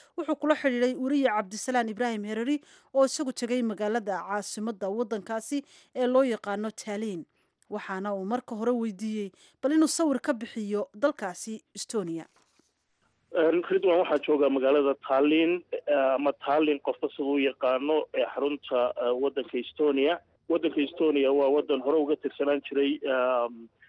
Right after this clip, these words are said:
Speaker 2: waddamadii la isku odhan jiray midowga Sovieti.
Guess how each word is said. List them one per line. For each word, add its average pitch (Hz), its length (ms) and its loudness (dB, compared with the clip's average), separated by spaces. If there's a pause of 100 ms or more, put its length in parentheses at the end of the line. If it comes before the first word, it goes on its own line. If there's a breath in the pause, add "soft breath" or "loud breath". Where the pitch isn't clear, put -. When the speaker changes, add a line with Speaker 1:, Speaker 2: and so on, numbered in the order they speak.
(200 soft breath)
Speaker 2:
waddamadii 147 760 0
la 139 180 0
isku - 240 -2
odhan 139 240 0
jiray 139 240 -2
midowga 139 320 0
Sovieti. 131 760 -4